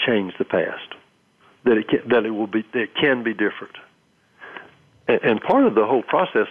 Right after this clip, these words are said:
of beginning f-, forgiveness is, is coming to terms with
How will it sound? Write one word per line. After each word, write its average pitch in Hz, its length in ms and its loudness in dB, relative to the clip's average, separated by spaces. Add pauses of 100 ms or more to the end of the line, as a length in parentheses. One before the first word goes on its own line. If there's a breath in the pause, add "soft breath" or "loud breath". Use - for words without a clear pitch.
(120)
of 104 180 -2 (200)
beginning 117 400 2 (260)
f-, - 140 -20
forgiveness 143 460 0
is, 98 160 -4 (340)
is 104 140 0 (320)
coming 160 200 2
to 107 80 -2
terms 156 380 0
with - 180 2